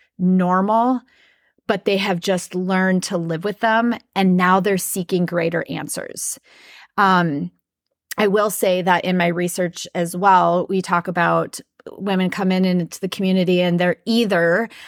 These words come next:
more on the constipation, I can't go to the bathroom spectrum, or they're, uh, diarrhea.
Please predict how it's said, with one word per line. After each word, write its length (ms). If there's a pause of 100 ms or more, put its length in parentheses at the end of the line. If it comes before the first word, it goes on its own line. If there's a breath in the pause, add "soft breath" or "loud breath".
(160 loud breath)
more 440
on 180
the 100
constipation, 960
I 100
can't 260
go 140
to 140
the 100
bathroom 400
spectrum, 580
or 300
they're, 340 (160)
uh, 100 (260)
diarrhea. 640